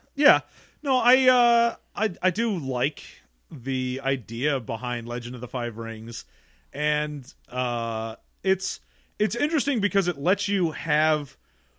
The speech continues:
a scenario where all the time you get, like, fantasy Europe. And, you know, Seventh Sea is basically fantasy Europe.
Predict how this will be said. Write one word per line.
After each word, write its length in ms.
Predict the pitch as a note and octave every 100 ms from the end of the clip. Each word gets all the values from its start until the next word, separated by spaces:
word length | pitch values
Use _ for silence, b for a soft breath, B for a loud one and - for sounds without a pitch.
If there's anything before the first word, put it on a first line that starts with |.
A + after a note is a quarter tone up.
| _ _ -
a 240 | C#3 C#3
scenario 680 | C3+ - C#3 D3+ F3 E3+ E3+
where 460 | D#3+ B2+ C#3 C#3 C#3+
all 180 | - C4+
the 60 | C4+
time 300 | G3+ G3+ F3
you 100 | D#3
get, 180 | E3
like, 320 | D3+ C#3 - -
fantasy 460 | - F3+ D#3 D3
Europe. 380 | C3 G#2 E2+ _ _ _ _ -
And, 240 | G3+ G3
you 60 | A3+
know, 80 |
Seventh 320 | E3+ C4 A#3 F3
Sea 220 | G#3 D#3
is 100 | C3
basically 460 | C#3+ C#3 - C#3+
fantasy 400 | C3 C#3 A#2+ C3
Europe. 260 | G#2 D#2+